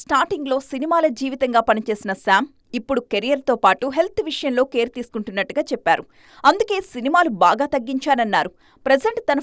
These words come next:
ఫోకస్ అంతా physical and mental health మీదే ఉందని, ఒకేసారి నాలుగైదు సినిమాలు చెయ్యనని చెప్పారు. లేటెస్ట్ పోస్ట్‌లో తన ఫిట్‌నెస్ గోల్స్ రీచ్ అయినట్టు రివీల్ చేశారు ఈ బ్యూటీ. ఫుల్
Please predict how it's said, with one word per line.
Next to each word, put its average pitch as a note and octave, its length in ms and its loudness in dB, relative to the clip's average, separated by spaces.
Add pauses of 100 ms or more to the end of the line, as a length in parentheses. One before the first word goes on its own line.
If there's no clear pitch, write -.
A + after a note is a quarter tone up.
ఫోకస్ E4+ 400 2
అంతా C4+ 220 2 (200)
physical E4 440 0
and C4+ 100 0 (160)
mental C4+ 360 2
health C4+ 280 -4
మీదే A#3 260 2
ఉందని, F#3+ 300 -2 (400)
ఒకేసారి D4+ 560 2 (180)
నాలుగైదు C4+ 520 2
సినిమాలు C4+ 340 0 (120)
చెయ్యనని B3+ 500 -2
చెప్పారు. F#3+ 340 -2 (320)
లేటెస్ట్ A#4+ 420 2 (100)
పోస్ట్‌లో D#4 360 -2 (240)
తన D4 120 2 (120)
ఫిట్‌నెస్ F#4 460 -4 (100)
గోల్స్ D4+ 260 0 (100)
రీచ్ D#4+ 260 -4
అయినట్టు C4 320 -4
రివీల్ A3+ 280 -6
చేశారు A3+ 320 0 (120)
ఈ C#4 40 0 (120)
బ్యూటీ. F#3 240 -2 (320)
ఫుల్ G4+ 200 -4